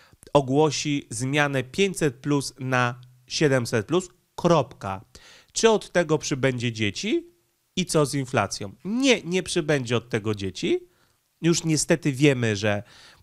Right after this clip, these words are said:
ten program jest nieskuteczny, jeśli chodzi o stymulację urodzeń. Dzeń,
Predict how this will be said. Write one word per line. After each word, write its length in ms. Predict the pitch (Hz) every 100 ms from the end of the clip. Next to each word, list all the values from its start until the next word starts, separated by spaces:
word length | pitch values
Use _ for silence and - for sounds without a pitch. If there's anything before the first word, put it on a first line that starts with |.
| -
ten 140 | 139
program 400 | 123 135 127 123
jest 200 | 123 120 -
nieskuteczny, 960 | 120 165 180 - - 127 117 - 113
jeśli 240 | 104 - 120
chodzi 380 | 120 101 107 110
o 320 | 104 98 _
stymulację 920 | - - - 160 135 123 110 - 113
urodzeń. 480 | 110 101 92 131 254 392 - - - _ - 147 185 165 - -
Dzeń, 200 | 208 202